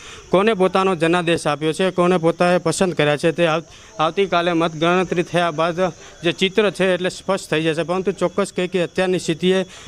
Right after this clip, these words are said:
મતગણતરી ક-, કેન્દ્ર ઉપર ચૂંટણી પરના ફર-, ફરજના અધિકારીઓ તેમજ પોલીસ બંદોબસ્ત સાથે જે તમામ તૈયારીઓ છે તેને આખરી ઓપ આપવામાં આવી રહ્યો છે.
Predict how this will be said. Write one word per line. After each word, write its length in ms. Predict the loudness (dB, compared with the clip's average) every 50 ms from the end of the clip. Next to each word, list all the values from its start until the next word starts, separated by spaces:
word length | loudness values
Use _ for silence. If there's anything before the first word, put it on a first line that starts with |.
| -4 0
મતગણતરી 580 | 0 0 0 0 0 0 0 0 0 0 0
ક-, 320 | 0 2 2 4 4 2 2 2
કેન્દ્ર 320 | 2 2 2 2 4 2
ઉપર 260 | 2 2 2 2 0 2
ચૂંટણી 340 | 0 -2 -2 0 0 2
પરના 260 | 2 4 4 4 4 4
ફર-, 320 | 2 2 4 4 4 2 0 -4 -12 -18 -12 -2 2
ફરજના 300 | 2 2 4 2 0 0
અધિકારીઓ 480 | 0 0 -2 0 0 0 2 2 2 0
તેમજ 280 | 2 2 2 2 2
પોલીસ 360 | 0 0 2 2 2 2 0 0
બંદોબસ્ત 420 | 0 0 2 2 4 2 2 4
સાથે 280 | 2 2 4 4 2 2
જે 140 | 2 0
તમામ 300 | 0 2 2 2 0 0
તૈયારીઓ 380 | 0 2 4 4 4 4 4 2
છે 140 | 2 0 -2
તેને 200 | 0 0 0 0
આખરી 260 | 0 -2 -2 -2 0
ઓપ 200 | 0 0 0 -2
આપવામાં 400 | -2 -2 -2 -2 0 2 2 4
આવી 180 | 4 4 4 4
રહ્યો 200 | 2 0 -2 -2
છે. 180 | -4 -6 -8